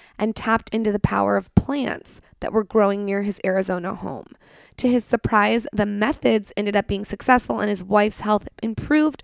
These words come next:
to the point where she was able to live another twenty-five years. So it's really incredible. He was so inspired by this victory that he founded his company. No surprise that there's this backstory, guys, because Thrive Market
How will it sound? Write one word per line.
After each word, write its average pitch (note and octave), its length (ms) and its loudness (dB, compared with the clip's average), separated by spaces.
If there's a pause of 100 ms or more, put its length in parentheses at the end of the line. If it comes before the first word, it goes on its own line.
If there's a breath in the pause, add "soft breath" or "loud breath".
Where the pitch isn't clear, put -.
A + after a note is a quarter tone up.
(360 loud breath)
to - 100 -2
the A3+ 120 2
point G3+ 340 0
where G#3+ 100 0
she - 140 -2
was G#3+ 200 0
able G#3 260 0
to - 140 -8
live G3+ 140 -2
another G3 240 2
twenty-five F#3 460 -4
years. - 220 -8
So - 100 -4
it's - 160 -4
really B3 380 2
incredible. G3+ 680 0 (260 loud breath)
He - 120 -6
was A3 120 2
so C4 240 4
inspired A3+ 480 4
by G#3 140 4
this G3+ 180 -4
victory G#3+ 360 -2
that G3+ 100 0
he F#3+ 60 -10
founded G3+ 320 0
his G3 120 -2
company. A3 560 0 (500 soft breath)
No F#3+ 100 0
surprise A3+ 460 2
that A3 120 -4
there's G3 200 0
this F#3+ 120 -6
backstory, G3 500 0
guys, F#3+ 240 0
because G3 320 -4
Thrive F#3+ 260 0
Market G3 320 -4